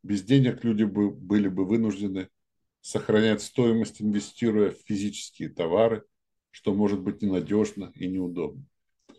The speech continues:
Да, система денег имеет свои недостатки. Она может приводить к неравенству в распределении богатства,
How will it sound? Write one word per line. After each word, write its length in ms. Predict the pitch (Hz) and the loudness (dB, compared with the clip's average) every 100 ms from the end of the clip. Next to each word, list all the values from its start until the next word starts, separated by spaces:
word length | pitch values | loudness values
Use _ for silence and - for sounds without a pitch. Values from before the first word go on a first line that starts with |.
| _ _ _ _ _ _ _ _ _ _ _ _ _ _ | _ _ _ _ _ _ _ _ _ _ _ _ _ _
Да, 280 | 110 170 190 | 6 10 10
система 500 | - 135 - 208 196 | 6 0 6 6 8
денег 400 | 143 170 160 143 | 6 6 4 4
имеет 240 | 143 143 | 6 6
свои 220 | 139 131 123 | 6 2 2
недостатки. 760 | 120 113 - - 98 - - - | 2 0 2 0 0 -4 -16 -10
Она 240 | 98 104 147 | 0 4 6
может 280 | 156 139 139 | 6 4 4
приводить 480 | 143 143 143 147 | 8 8 8 2
к 40 | - | 4
неравенству 720 | 156 131 123 117 110 - 107 | 6 8 6 4 -2 -2 0
в 60 | 107 | 0
распределении 640 | - 98 82 101 92 92 | 0 -8 -2 0 0 -2
богатства, 840 | 87 87 87 80 - - 73 67 | 0 0 0 0 -6 -14 -14 -14